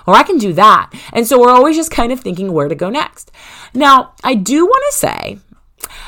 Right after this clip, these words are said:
that, and this is <laughs> coming from someone who is a time management and productivity coach as well, and, you know, someone who dips into that as, as my business,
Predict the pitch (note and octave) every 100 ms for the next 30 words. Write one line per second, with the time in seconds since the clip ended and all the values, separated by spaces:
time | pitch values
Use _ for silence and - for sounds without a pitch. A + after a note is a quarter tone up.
0 | - A3 G#3 G#3+ F#3+ F#3 - - - -
1 | - G#3+ A#3+ C4 - - A#3 A#3+ - C4
2 | C#4 G#3+ G3+ G#3 G#3 F#3 F3 E3 D#3+ D#3+
3 | D#3 D#3+ E3+ D#3 D3+ D#3 D#3 D#3 D3+ E3
4 | D#3 D3 C#3+ C3+ A#2+ C3+ C#3 - C#2 -
5 | - - - _ F#3+ E3+ E3 D#3+ D#3+ F3+
6 | F3 D3+ - D3+ D3+ D3+ D3 C#3+ C3+ D3+
7 | D3+ - - - D#3+ D3 D3 F#3+ D#3+ C#3+
8 | D3 - - C3 B2+ C#3 - D#3 D#3+ D3
9 | F#2 A2+ A2+ - A#2+ -